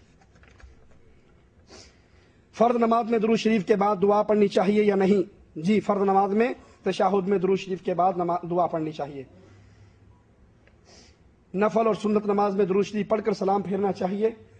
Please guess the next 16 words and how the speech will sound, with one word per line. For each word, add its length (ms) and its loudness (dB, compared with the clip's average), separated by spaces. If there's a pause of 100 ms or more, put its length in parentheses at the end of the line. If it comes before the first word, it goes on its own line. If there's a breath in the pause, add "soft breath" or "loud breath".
(120)
नहीं, 200 2
दुरूद 200 2
शरीफ 200 -2
के 120 -4
बाद 220 0
जो 120 -2
मजीद 280 -2
दुआएं 320 0
हदीस 340 -4
में 100 -2
आती 300 -2
हैं 80 -4
वो 120 -4
भी 100 -6
पढ़नी 260 -6
चाहिए। 340 -14